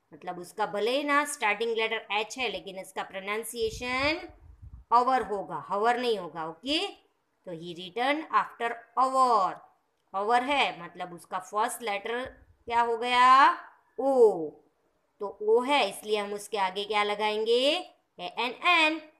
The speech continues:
तो he returned after an hour। okay, now last, the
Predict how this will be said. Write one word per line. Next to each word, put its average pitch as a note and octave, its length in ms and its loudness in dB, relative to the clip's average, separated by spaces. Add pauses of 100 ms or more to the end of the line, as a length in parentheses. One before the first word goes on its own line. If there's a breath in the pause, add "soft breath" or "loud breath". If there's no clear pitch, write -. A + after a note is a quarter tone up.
(220)
तो F#3+ 60 -12
he F#3 280 -14
returned A3+ 480 -6
after G#3+ 380 -2 (380)
an D4+ 100 2 (140)
hour। E3+ 320 -2 (280)
okay, C4+ 360 -2 (500)
now E3 160 -8
last, F#3+ 480 2 (540)
the G3+ 80 -6